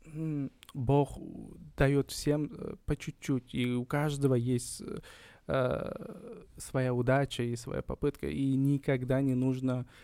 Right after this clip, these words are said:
а, жаловаться, что конкуренция много, то ли кто-то государство не помогает, или,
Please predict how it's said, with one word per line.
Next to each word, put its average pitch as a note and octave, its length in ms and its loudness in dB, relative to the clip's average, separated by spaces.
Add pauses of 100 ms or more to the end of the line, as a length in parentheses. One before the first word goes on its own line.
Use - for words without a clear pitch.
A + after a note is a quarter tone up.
(380)
а, C#2+ 500 -4
жаловаться, B2+ 840 0
что - 360 -10
конкуренция C3 640 0
много, B2+ 800 0
то B2 120 -2
ли A#2+ 420 -2
кто-то B2+ 320 -6
государство B2 600 0
не C3 100 4
помогает, B2 880 0
или, B2 500 -4